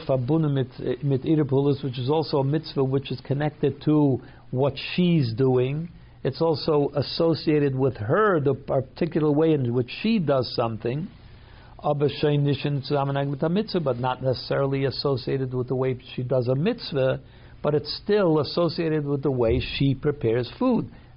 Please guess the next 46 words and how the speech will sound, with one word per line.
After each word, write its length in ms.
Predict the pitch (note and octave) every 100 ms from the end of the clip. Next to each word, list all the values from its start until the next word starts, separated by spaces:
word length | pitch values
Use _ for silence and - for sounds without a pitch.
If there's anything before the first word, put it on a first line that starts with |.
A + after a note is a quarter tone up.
| -
That 220 | A2 B2+ C#3+
also 360 | F#3+ G#3 F#3+
leads 340 | F3+ E3+ - -
to 140 | D3
a 40 | C#3+
miracle, 440 | C#3 C3+ C3 B2+
that 120 | B2
there's 160 | B2 A#2+
a 80 | A#2
blessing 520 | B2 C3 - A#2+ A#2
in 100 | A2+
the 80 | G#2+
food. 320 | A2+ G2+ G2 - - - - - - - -
And 80 | G2+
there's 300 | B2 B2 B2+
the 100 | D#3
noch, 640 | G#3+ A3+ E3 D3+ D3 - - - - -
and 100 | F2+
only 260 | G2 C3+ D3+
then 400 | E3 A3 F#3 D3+
does 180 | D3 B2
he 80 |
get 220 | C3 D#3+ D#3+
to 160 | - D3
a, 60 | C#3+ D3 E3
a 80 | D#3+
miracle, 680 | C#3+ F3 G3 C#3+ C#3+ C3 B2+
a 80 | A#2
nes 320 | D#3+ E3+ -
in 160 | C#3
a, 500 | C3 B2 A#2+ A#2 A2+ A2
a 20 |
zach, 340 | C3+ D#3 -
was 220 | B2+ A2
is 100 | B2+ -
shein 220 | C3 B2+ B2
oisef 420 | F3+ G3+ - D3+
von 140 | D3+ C3+
ihrer 180 | C3 A#2+
peulas. 540 | B2 B2 B2 G2+ - - - - -
A 80 | A#2
miracle 540 | B2+ D#3+ D#3 - C#3
that 160 | C#3 A#2+
happens 500 | C3+ E3 D#3 C#3 B2+
not 160 | G#3
because 420 | E3+ - C#3+ C3